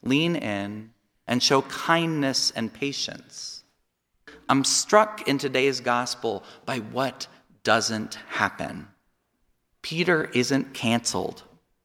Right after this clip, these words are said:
Jesus not only allows Peter to keep hanging around, Jesus eventu-, eventually trusts Peter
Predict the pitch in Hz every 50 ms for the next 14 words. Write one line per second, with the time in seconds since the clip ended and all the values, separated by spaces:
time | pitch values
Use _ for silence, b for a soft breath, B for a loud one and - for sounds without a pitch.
0 | _ _ _ _ _ _ _ _ _ _ - 151 185 185 202 196 - - 135 139
1 | 147 165 175 185 175 165 147 131 120 120 123 127 139 151 160 147 - - - 147
2 | 127 113 110 107 104 - 147 139 - - 139 139 143 147 143 139 131 123 117 117
3 | 120 127 135 139 135 127 120 113 104 B B B B - - 160 170 175 214 190
4 | - 160 143 123 123 135 143 160 - - 160 147 143 - - 123 117 123 147 160
5 | 165 - 147 131 113 113 - - - - - 214 220 220 - - - - - -
6 | 101 95 92 - - - 92